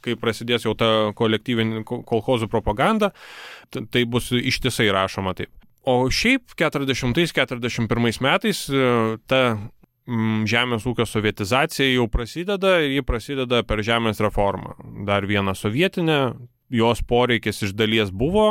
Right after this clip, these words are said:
o, Lietuvoje, nu, ne iš dalies, iš tiesų buvo pakankamai didelis žmonių sluoksnis, kuris neturėjo žemės ir kuris norėjo ją gauti. Ir čia bolševikai sužaidžia pakankamai gudriai, jie tiesiog ima dalinti tą žemę, bet ta,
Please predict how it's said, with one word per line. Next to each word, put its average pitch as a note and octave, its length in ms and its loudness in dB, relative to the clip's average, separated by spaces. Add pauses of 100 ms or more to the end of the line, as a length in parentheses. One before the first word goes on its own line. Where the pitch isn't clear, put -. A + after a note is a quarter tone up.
(200)
o, C3+ 200 -4 (840)
Lietuvoje, C#3+ 520 2
nu, B2+ 120 2
ne C#3 160 4
iš C3 160 2
dalies, B2+ 320 2
iš G2+ 120 -4
tiesų A#2 280 0
buvo A2 400 2
pakankamai A#2 480 0
didelis A2+ 380 0
žmonių A2 260 2
sluoksnis, C#3+ 480 0
kuris B2+ 240 0
neturėjo A#2 560 2
žemės E3+ 360 2
ir B2+ 120 -2
kuris C3 240 0
norėjo B2 460 2
ją G2 100 0 (160)
gauti. C#3+ 380 0 (500)
Ir G#2+ 120 0
čia C#3 160 2
bolševikai B2+ 520 0
sužaidžia A2 400 0
pakankamai G#2 560 -2
gudriai, G3 380 2
jie E3 100 4
tiesiog B2+ 340 -2
ima A#2+ 200 0
dalinti A2 420 0
tą F#2+ 160 -4
žemę, F3 420 2 (540)
bet B2 160 0
ta, D3 80 0